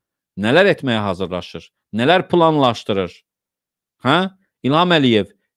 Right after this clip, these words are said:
mən düşünürəm ki, İlham Əliyev ağıllı adamdır, ağıllı adamdır, namussuz adam olmasına baxmayaraq ağıllı adamdır. Şərəfini itirməsinə baxmayaraq o ağlını, o, o, onu özünü hakimiyyətdə saxlamaq,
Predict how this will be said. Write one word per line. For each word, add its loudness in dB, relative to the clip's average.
mən -2
düşünürəm -6
ki, -6
İlham -6
Əliyev -4
ağıllı -2
adamdır, -4
ağıllı 0
adamdır, -4
namussuz 0
adam 2
olmasına 0
baxmayaraq 0
ağıllı 4
adamdır. -4
Şərəfini 0
itirməsinə -2
baxmayaraq 0
o 4
ağlını, 4
o, 2
o, -4
onu 2
özünü 0
hakimiyyətdə -2
saxlamaq, -2